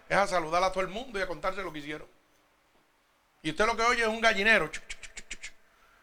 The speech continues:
"Muchacho, ¿qué hiciste el business? Mira, mira, te busqué tal día, mira, mira." Otros pasando revistita de Avon.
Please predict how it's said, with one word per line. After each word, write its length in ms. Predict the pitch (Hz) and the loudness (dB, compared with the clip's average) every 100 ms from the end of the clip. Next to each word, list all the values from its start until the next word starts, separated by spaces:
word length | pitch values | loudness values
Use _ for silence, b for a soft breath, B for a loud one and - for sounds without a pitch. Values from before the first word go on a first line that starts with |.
| b | b
"Muchacho, 320 | 190 277 269 | 2 2 2
¿qué 80 | 226 | -2
hiciste 220 | 254 262 | 0 2
el 60 | 240 | 4
business? 280 | 277 226 | 2 2
Mira, 180 | 233 277 | 0 0
mira, 160 | 226 247 | 0 -2
te 80 | 202 | -4
busqué 220 | - 254 | -2 0
tal 160 | 247 | 0
día, 180 | 240 262 | 0 0
mira, 180 | 240 285 | 0 -2
mira." 180 | 277 - - - _ _ _ _ - | -2 -4 -10 -20 _ _ _ _ -4
Otros 280 | 190 233 262 | 0 2 2
pasando 360 | - 214 254 247 | 2 2 2 2
revistita 480 | 226 202 - 254 233 | 2 2 0 2 4
de 280 | 214 262 | 6 6
Avon. 240 | 247 202 | 4 -2